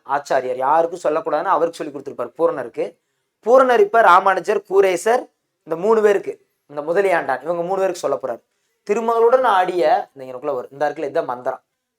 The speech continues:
"திருமகளுடன் கூடிய நாராயணன் திருப்பாதங்களை புகலிடமாக கொள்கிறேன், திருவுடன் சேர்ந்த நாராயணனை வணங்குகிறேன்." திருமகளுடன் கூடிய நாராயண திருப்பதங்காலை புகலிடமாக கொள்கிறேன், நானு வணங்குகிறேன். அ, இதுதான் மந்திரம். இந்த மந்திரத்தை பூரணர் வந்து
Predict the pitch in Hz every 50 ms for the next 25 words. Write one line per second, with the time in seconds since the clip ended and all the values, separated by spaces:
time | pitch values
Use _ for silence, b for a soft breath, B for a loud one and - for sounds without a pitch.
0 | _ _ - 202 226 220 226 226 220 226 233 240 247 240 240 - 202 202 196 185
1 | 165 156 156 165 180 180 180 175 170 165 165 160 147 - 170 175 170 - 165 156
2 | 151 143 139 151 160 156 - 143 139 160 160 156 151 147 151 151 151 147 - 131
3 | 123 117 123 120 143 180 220 - - _ _ _ _ _ _ _ _ - 208 233
4 | 254 247 247 254 262 262 262 262 - 226 208 202 202 196 185 160 156 160 175 180
5 | 185 180 180 170 175 208 226 180 147 135 143 156 151 147 139 131 123 117 - _
6 | _ _ _ _ _ _ _ _ _ _ _ _ _ - 185 196 208 208 214 214
7 | 214 220 233 247 233 - 202 185 196 175 160 156 165 180 180 180 175 - - 196
8 | 208 202 - 202 185 185 180 175 165 160 156 156 165 202 247 247 - - 160 156
9 | 175 180 170 165 160 156 156 147 139 131 131 135 165 233 254 - _ _ _ _
10 | _ _ _ _ _ - 131 151 170 190 196 220 262 262 - 139 151 165 196 202
11 | 196 185 165 151 147 147 147 131 120 _ _ - - 131 147 151 180 190 180 147
12 | 120 131 127 135 - _ _ _ _ _ _ - 160 180 196 190 180 185 214 220
13 | 226 220 226 233 220 - 196 208 202 208 190 175 165 170 170 175 226